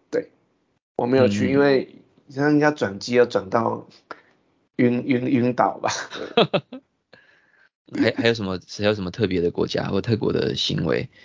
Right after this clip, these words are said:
Speaker 1: 像我曾经有去过捷克。
Speaker 2: 嗯，嗯，嗯，捷克。
Speaker 1: 捷克，那他们比较欧洲的，那但他们也比较蛮，蛮简单的，就毕竟捷克可能是比较偏向欧-，东欧的，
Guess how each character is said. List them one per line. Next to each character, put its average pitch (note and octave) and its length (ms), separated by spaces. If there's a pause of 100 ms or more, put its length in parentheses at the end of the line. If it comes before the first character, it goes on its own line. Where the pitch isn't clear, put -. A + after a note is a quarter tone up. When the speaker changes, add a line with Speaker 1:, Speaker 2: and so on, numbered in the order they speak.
(220)
Speaker 1:
像 - 180
我 D4+ 120 (800)
曾 C#3+ 340
经 E3+ 280
有 C3 200
去 C#3+ 640
过 C3+ 400
捷 A#2+ 320
克。 C3 380 (920)
Speaker 2:
嗯， B2+ 180
嗯， A2 240
嗯， G2+ 40
捷 G2 200
克。 G2 220
Speaker 1:
捷 B2 140
克， B2 340 (460)
那 C3+ 120
他 C3 120
们 B2 120
比 A#2 80
较 B2 140
欧 A#2+ 240
洲 A2+ 320
的， G#2+ 180
那 B2+ 120
但 D#3+ 160
他 E3 100
们 D3+ 100
也 A#2+ 80
比 A2+ 140
较 C3 120
蛮， A#2+ 180
蛮 A#2 220
简 A2+ 240
单 G#2 220
的， G#2+ 160
就 A#2+ 120
毕 B2+ 140
竟 B2 200
捷 A2+ 180
克 B2+ 160
可 A2+ 80
能 G#2 160
是 A#2+ 80
比 A2+ 140
较 A2+ 180 (100)
偏 A#2 200
向 A2+ 160
欧-， A2+ 240 (100)
东 A2+ 320
欧 A2 200
的， - 220